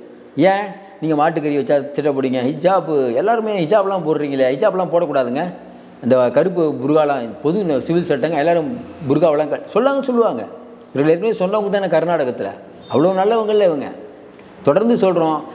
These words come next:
இஸ்லாமியர்களுக்கும் கிறிஸ்துவர்களுக்கும் எதிராக சொந்த நாட்டு மக்களின் மீதே வன்மத்தை கக்கக்கூடிய பி ஜே பி கண்டிப்பா அகற்றப்பட வேண்டும். நம்ம ஒரு கட்சி வந்து, சில கட்சிகள் வந்து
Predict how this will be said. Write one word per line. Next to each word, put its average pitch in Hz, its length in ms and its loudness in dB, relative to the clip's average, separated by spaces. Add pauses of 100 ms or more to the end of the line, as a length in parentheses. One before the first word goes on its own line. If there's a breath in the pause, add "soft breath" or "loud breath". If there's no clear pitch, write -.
(160 loud breath)
இஸ்லாமியர்களுக்கும் 160 800 0
கிறிஸ்துவர்களுக்கும் 156 640 0
எதிராக 143 340 2
சொந்த 151 320 -2
நாட்டு 165 260 0
மக்களின் 143 420 -2
மீதே 143 200 2
வன்மத்தை 170 500 -2
கக்கக்கூடிய 135 680 0
பி 175 120 2
ஜே 151 140 0
பி 160 100 0
கண்டிப்பா 156 520 2
அகற்றப்பட 139 420 -2
வேண்டும். 120 340 -4 (360 loud breath)
நம்ம 131 200 2
ஒரு 131 140 2
கட்சி 151 260 0
வந்து, 165 540 2
சில 165 180 -2
கட்சிகள் 165 380 0
வந்து 143 420 0